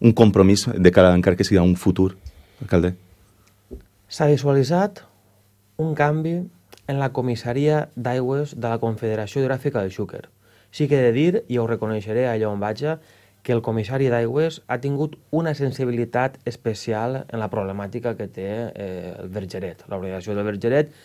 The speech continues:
Speaker 2: que són unes obres que sabeu que es van fer en l'època del Partit Popular sense autorització de la Confederació, que el Suprem va declarar il·legals i que tenim una sentència ahí, que és com l'espada de Damocles,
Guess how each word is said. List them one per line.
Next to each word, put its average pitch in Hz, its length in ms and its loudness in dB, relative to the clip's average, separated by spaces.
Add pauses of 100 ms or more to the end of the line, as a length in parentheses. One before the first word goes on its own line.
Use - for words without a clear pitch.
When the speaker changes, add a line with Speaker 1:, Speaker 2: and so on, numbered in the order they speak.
(220)
Speaker 2:
que 101 140 -8
són 107 180 -4
unes 101 180 -2
obres 156 400 2
que - 120 -6
sabeu 120 320 0
que 104 80 -2
es 101 100 -4
van 113 180 0
fer 123 280 2 (720)
en 107 80 -4
l'època 110 360 -2
del 107 140 0
Partit 104 220 -4
Popular 107 420 -2
sense 110 280 -8
autorització 104 680 -4
de 110 80 -2
la 107 100 -4
Confederació, 117 720 -2 (340)
que 131 100 -2
el 117 80 2
Suprem 117 540 0 (480)
va 107 160 -4
declarar 104 800 -2
il·legals 131 500 0
i 123 60 -4
que 101 80 -6
tenim 107 240 -2
una 110 140 0
sentència 117 520 0
ahí, 143 140 0
que 131 80 -2
és 113 80 -6
com 113 160 -2
l'espada 107 720 -2
de 110 80 -2
Damocles, 139 640 0